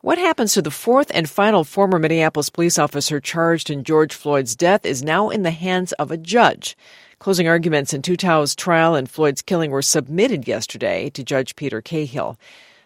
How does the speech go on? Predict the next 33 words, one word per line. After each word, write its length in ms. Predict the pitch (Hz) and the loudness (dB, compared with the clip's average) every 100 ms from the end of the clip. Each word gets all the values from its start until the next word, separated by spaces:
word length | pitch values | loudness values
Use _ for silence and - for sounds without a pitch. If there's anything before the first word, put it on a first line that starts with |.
| - | -2
Thao 160 | 214 | 4
opted 420 | 202 180 202 196 151 | 6 6 4 0 0
for 160 | 170 | 0
a 60 | 151 | 0
trial 320 | - 175 175 | 2 4 4
in 80 | 156 | 2
which 240 | 156 - | -2 -2
the 100 | 143 | -8
judge 380 | 110 170 185 175 | 0 4 4 2
hears 480 | - 196 190 190 202 | -4 0 4 4 2
and 200 | - 147 | -2 -2
decides 540 | 147 - 156 165 160 | -2 0 2 2 -2
the 120 | - | -8
case. 320 | - 147 127 - | -6 -2 -2 -2
There's 220 | 147 139 | -4 -2
no 180 | 156 208 | 0 0
jury, 480 | 175 147 135 151 - _ - | 2 4 4 0 -8 _ -4
no 100 | 165 | -4
questioning 560 | - 170 - 160 147 | 0 -2 -2 -4 -4
of 100 | 131 | -4
witnesses. 640 | 127 131 - - 78 - - _ _ _ - | -2 -4 -2 -4 -4 -6 -10 _ _ _ -6
Thao 220 | 160 151 | 0 2
is 120 | 147 143 | 2 0
already 300 | 131 151 143 | 0 0 0
serving 340 | 160 147 135 | 0 -2 -4
time 380 | 147 151 156 135 | -4 -4 -4 -4
on 160 | 127 | -6
federal 400 | 120 185 185 156 | -2 0 2 0
charges 500 | 143 151 143 147 123 | -2 -4 -4 -4 -8
related 400 | 139 131 143 117 - | -6 -4 -4 -4 -10
to 80 | |
Floyd's 520 | - - 120 110 - - | -14 -8 -6 -4 -6 -8
death. 380 | - - - | -8 -8 -20